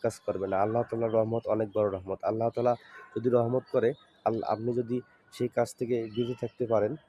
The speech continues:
আল্লাহ তাআলা আপনাকে এই কাজ থেকে অবশ্যই হেফাজতে রাখবে। বি-, বিশেষ করে আমরা যারা যুবক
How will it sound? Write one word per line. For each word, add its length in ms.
আল্লাহ 240
তাআলা 300
আপনাকে 340
এই 100
কাজ 240
থেকে 180
অবশ্যই 380
হেফাজতে 360
রাখবে। 300
বি-, 120
বিশেষ 360
করে 200
আমরা 200
যারা 160
যুবক 260